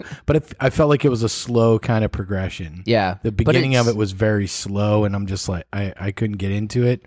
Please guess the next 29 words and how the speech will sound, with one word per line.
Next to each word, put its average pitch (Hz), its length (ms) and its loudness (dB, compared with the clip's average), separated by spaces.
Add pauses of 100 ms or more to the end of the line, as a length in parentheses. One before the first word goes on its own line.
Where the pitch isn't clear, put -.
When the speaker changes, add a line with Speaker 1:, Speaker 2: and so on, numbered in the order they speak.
(160)
Speaker 2:
But 120 100 0
it's 123 140 -4
family 127 680 0
oriented. 98 420 0
Speaker 1:
Oh, 156 40 4
Speaker 2:
It's 139 100 4
Speaker 1:
yeah, 127 60 4
Speaker 2:
like, 117 80 2
Speaker 1:
definitely. 107 460 0
Speaker 2:
yeah. 82 220 -4 (120)
Speaker 1:
Definitely. 87 500 -4
Speaker 2:
Cool. 104 180 -2
Speaker 1:
Yeah. 90 220 -4 (400)
And 120 160 0
then 190 120 4
we 170 100 4
watched, 143 480 2
uh, 127 500 2
my, 120 280 0
my 117 160 -2
son 135 260 0
wanted 123 240 2
to 110 80 2
watch, 104 320 0
uh, 95 220 0
Ghostbusters, 95 800 -2
the 101 100 -4
first 110 360 0
one. 78 200 -10